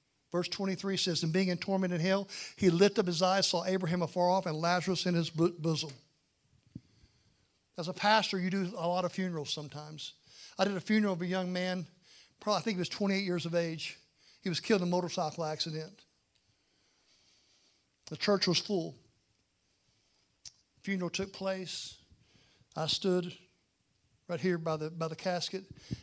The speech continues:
as people came and viewed the, the body. And one of his friends came up to him.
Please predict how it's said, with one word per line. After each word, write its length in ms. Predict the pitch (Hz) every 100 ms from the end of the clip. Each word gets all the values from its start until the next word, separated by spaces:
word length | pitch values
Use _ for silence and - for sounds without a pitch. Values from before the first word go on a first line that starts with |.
| -
as 100 | -
people 280 | 202 185 180
came 240 | 190 175
and 100 | 147
viewed 240 | 175 185
the, 180 | 160 185 -
the 100 | 156
body. 360 | 160 160 165 165 _ _ _ _ - _ _ _ _ _ _ _ _ _ _ 156
And 100 | 165
one 120 | 196
of 60 |
his 100 | 180
friends 380 | - 208 180 156
came 200 | - 180
up 140 | 180 165
to 120 | 156
him. 240 | 135 120